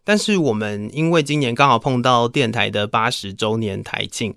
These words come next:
然后就有，因为我们有收那个，呃，算是你跟汉声电台，就是听友跟汉声电台之间的一个什么小短文这样子的一个方式，征文的题材，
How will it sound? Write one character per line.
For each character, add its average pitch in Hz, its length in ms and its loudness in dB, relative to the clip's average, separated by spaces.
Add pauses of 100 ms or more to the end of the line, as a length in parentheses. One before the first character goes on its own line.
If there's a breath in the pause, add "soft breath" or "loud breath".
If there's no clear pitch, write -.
(320 soft breath)
然 117 100 -6
后 160 160 2
就 165 200 4
有， 104 360 0
因 175 100 0
为 190 60 6
我 165 100 4
们 113 160 0
有 104 200 -4
收 123 400 2
那 127 120 0
个， 104 240 -4 (440)
呃， 104 360 -10 (160)
算 151 220 -4
是 143 340 -2 (580 soft breath)
你 107 300 -6
跟 135 320 0
汉 160 140 2
声 131 180 -2
电 127 220 2
台， 110 340 -6
就 156 120 -4
是 170 80 0
听 214 240 2
友 180 140 6
跟 135 140 2
汉 156 140 2
声 139 100 0
电 143 160 2
台 117 140 -2
之 113 140 -8
间 113 200 -2
的 107 80 -2
一 104 80 -4
个 104 160 -6
什 - 120 -14
么 101 100 -10
小 104 240 -4
短 104 280 -2
文 98 260 -8
这 120 80 -4
样 110 140 -4
子 113 120 -10
的 98 160 -8
一 104 60 -10
个 104 160 -8
方 107 200 -8
式， 120 120 -10
征 147 280 2
文 104 240 2
的 104 200 -4
题 104 320 -12
材， 101 260 -6